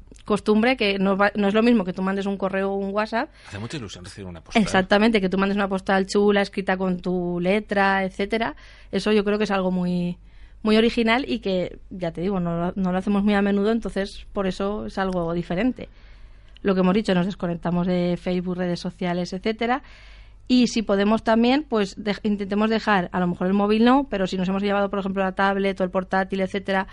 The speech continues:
Speaker 1: a, a las vacaciones, pues intentemos dejarlo en el hotel y lo que decíamos, lo comprobamos el correo una
Speaker 2: Limita-,
Speaker 1: vez al
Speaker 2: limitar
Speaker 1: día
Speaker 2: el
Speaker 1: y ya
Speaker 2: uso.
Speaker 1: está. Exactamente, solo un diez minutos al día o veinte minutos al día,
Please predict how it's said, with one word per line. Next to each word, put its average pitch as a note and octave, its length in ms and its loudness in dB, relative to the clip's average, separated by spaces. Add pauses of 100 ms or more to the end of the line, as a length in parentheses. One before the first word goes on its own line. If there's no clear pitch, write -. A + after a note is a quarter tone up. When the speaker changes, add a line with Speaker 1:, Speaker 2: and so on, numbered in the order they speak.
(360)
Speaker 1:
a, - 80 -2
a G3 280 0
las F#3+ 120 0
vacaciones, G3+ 420 0
pues G#3+ 140 -2
intentemos F#3+ 420 0
dejarlo G3 560 0 (380)
en G#3+ 120 -2
el G3+ 120 0
hotel A3+ 420 0
y A#3+ 100 -2
lo G3 100 0
que F#3+ 80 -4
decíamos, F3 560 -2 (300)
lo G3 120 0
comprobamos F#3 460 0
el F#3+ 80 0
correo F#3+ 260 0
una F3 140 -2
Speaker 2:
Limita-, F3+ 320 0
Speaker 1:
vez F#3+ 80 2
al F#3+ 80 0
Speaker 2:
limitar A#3 320 2
Speaker 1:
día C4 80 -2
Speaker 2:
el G3+ 80 -6
Speaker 1:
y G#3 160 -4
ya G3 100 0
Speaker 2:
uso. F#3+ 80 -6
Speaker 1:
está. - 180 -6
Exactamente, G#3+ 580 0
solo G3+ 260 -2
un G#3 260 -4 (540)
diez G3+ 340 0
minutos A3+ 300 4
al G3+ 120 2
día E3 280 0
o E3 80 0
veinte F#3 200 -4
minutos G3 260 -4
al F#3+ 120 -2
día, B3+ 300 0